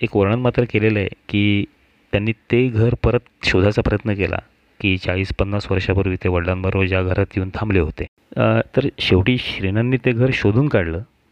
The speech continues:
त्या घरात ते गेले. त्या घरातला एक म्हातारा बाहेर आला आणि मग श्रीनांनी सांगितलं की, "बाबा, मी श्रीना पेंडसे, कादंबरीकार वगैरे." तर त्या म्हातारा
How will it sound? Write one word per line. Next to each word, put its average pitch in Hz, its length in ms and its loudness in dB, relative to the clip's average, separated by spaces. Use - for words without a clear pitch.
त्या 98 100 -2
घरात 95 260 0
ते 123 60 2
गेले. 92 340 -2
त्या 95 100 -4
घरातला 98 360 -4
एक 107 80 -6
म्हातारा 101 340 -4
बाहेर 98 340 -2
आला 85 220 -4
आणि 101 1040 -4
मग 101 120 -6
श्रीनांनी 110 440 0
सांगितलं 123 340 0
की, 98 140 -10
"बाबा, 98 260 0
मी 98 180 -2
श्रीना 101 300 0
पेंडसे, 113 380 -2
कादंबरीकार 92 720 -8
वगैरे." 82 340 -4
तर 117 340 2
त्या 120 80 2
म्हातारा 120 480 2